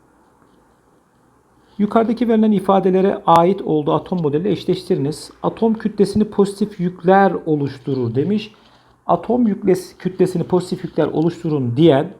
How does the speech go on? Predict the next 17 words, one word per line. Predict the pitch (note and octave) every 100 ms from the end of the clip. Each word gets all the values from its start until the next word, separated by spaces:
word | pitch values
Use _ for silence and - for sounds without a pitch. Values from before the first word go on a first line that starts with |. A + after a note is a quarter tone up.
| _ _ _
kimdir? | - F3+ C3+ F#3+ - -
Thomson'dır | - C#3+ A#2+ A2 G2
arkadaşlar. | G2 A#2 A#2 A#2 - _ - _ _ _ _ _ _ _ _ _ _ - - _ _ -
"Atomdaki | G#3 A#3+ A#3+ B3+ C4+
pozitif | A#3+ A3 A3+
yükler | G#3 G#3+ G#3 G#3
çekirdek | G#3 G3+ G#3+ F3 A#3+ A#3+ -
denilen | G3 F#3 F3+
küçük | F3+ F3 G3+ -
bir | F#3
bölgede | E3+ D#3 D3+
toplanmıştır." | D3+ D3 C#3+ C3 B2+ B2 A#2+ F#3 G3 -
Çekirdek | - G3+ G3+ F#3+ F#3
kavramı | F3 D3+ C3 D3 G3+
Rutherford'la | E3+ D#3+ C#3 - A#2 - G#2 F#2+ _ _ _
ifade | A#2+ - B2 A#2
edilmiştir. | A2+ B2+ F3 - G3 G3